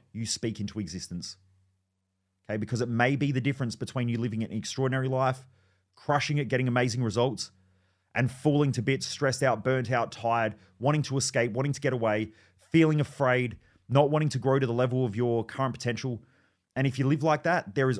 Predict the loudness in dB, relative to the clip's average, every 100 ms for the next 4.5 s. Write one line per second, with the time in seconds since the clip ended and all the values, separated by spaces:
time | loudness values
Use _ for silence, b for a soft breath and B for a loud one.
0 | -2 0 0 0 -2 -2 -2 -6 -6 -8
1 | -6 -6 -2 -2 0 -2 -2 -2 -4 -6
2 | -6 -4 -4 -2 -2 -2 0 2 0 0
3 | -4 -6 -6 -8 -6 -6 -4 -4 -4 -6
4 | -6 -6 -6 -10 -16